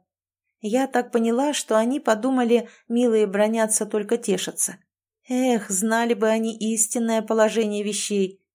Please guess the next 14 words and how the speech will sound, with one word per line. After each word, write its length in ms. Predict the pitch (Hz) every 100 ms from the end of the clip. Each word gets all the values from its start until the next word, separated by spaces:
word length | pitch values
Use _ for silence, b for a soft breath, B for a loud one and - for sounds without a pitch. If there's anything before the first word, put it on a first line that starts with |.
| _ _
Впрочем, 560 | _ - 233 226 220 214
хорошо, 460 | 208 226 214 330
что 200 | 311 -
не 140 | 185 185
знали. 440 | 175 175 170 170 _ _ _ _ _ _ _ -
Ладно, 440 | 202 185 180 -
пошли 300 | - 196 -
домой. 400 | 196 190 185 180 _ _ _ _ -
Гарри 460 | 175 220 226 175 185
решил, 380 | 185 - 226
что 240 | 208 - 214
хватит 420 | 208 220 208 -
меня 220 | 185 180
пинать. 420 | 185 185 180 180